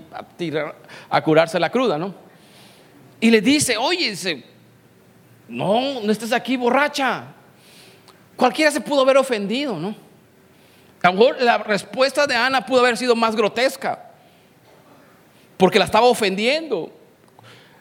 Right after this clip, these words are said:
Él, Elí no sabía por lo que estaba pidiendo. Ella no, él no sabía el contexto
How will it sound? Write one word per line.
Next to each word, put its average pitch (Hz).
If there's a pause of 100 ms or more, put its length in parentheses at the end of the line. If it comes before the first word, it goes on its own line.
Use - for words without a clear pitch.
(160)
Él, 262
Elí 233
no 359
sabía 247
por 269
lo 233
que 202
estaba 190
pidiendo. 196 (300)
Ella 269
no, 302
él 269
no 277
sabía 262
el 262
contexto 220